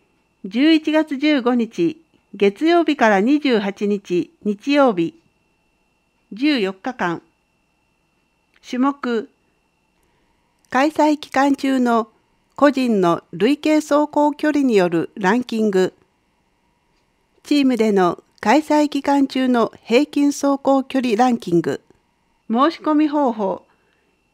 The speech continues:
インターネットサイト、ランネット、すべて大文字で、アールユーエヌエヌイーティーからのエントリーのみ。申し込み期限、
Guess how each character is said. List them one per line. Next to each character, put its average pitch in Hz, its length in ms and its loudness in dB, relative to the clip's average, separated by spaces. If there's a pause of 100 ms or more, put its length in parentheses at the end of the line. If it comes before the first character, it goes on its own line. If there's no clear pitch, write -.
イ 247 120 0
ン 302 80 2
タ 311 180 2
ー 311 40 4
ネ 302 120 2
ッ 302 100 -10
ト 294 100 -4
サ 285 240 0
イ 240 100 -6
ト、 190 280 -6 (720)
ラ 233 180 0
ン 285 80 2
ネ 277 120 0
ッ 277 60 -6
ト、 - 360 -6 (840)
す 311 140 -6
べ 277 140 0
て 202 200 -4
大 247 200 -2
文 262 180 -2
字 240 140 -8
で、 214 280 -4 (680)
ア 285 220 2
ー 302 60 -2
ル 294 140 -2
ユ 277 200 -2
ー - 120 -6
エ 220 120 0
ヌ 302 140 2
エ 302 140 0
ヌ 285 120 0
イ - 20 -8
ー 262 260 -4
テ - 120 -10
ィ 220 160 -4
ー - 20 -20 (480)
か 285 120 0
ら 262 120 2
の 185 200 0
エ 247 140 -2
ン 294 100 0
ト 240 140 -2
リ 208 180 -2
ー - 20 -2
の 214 140 0
み。 185 180 0 (2500)
申 269 200 2
し - 120 -10
込 311 140 0
み 302 120 2
期 302 140 -6
限、 196 280 -2